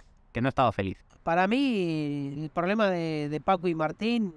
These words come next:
Speaker 2: fue la falta de resultados a principio de año. Ellos terminaron el año con un esfuerzo muy grande,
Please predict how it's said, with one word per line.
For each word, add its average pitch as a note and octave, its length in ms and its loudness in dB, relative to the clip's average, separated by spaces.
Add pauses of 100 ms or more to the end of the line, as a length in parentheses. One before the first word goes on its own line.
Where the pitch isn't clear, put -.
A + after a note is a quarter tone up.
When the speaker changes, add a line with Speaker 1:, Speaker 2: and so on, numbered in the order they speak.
(240)
Speaker 2:
fue E3 160 -2
la D3+ 80 2
falta E3 260 0
de D3+ 60 2
resultados D3+ 580 0
a D3 80 -2
principio C#3+ 380 -4
de D#3 100 0
año. C#3+ 320 0 (600)
Ellos D#3 200 -4
terminaron D#3+ 600 -2
el D#3+ 120 0
año E3+ 540 -2
con D#3 160 -4
un E3+ 120 0
esfuerzo E3 360 -4
muy D#3+ 140 -2
grande, G3 420 0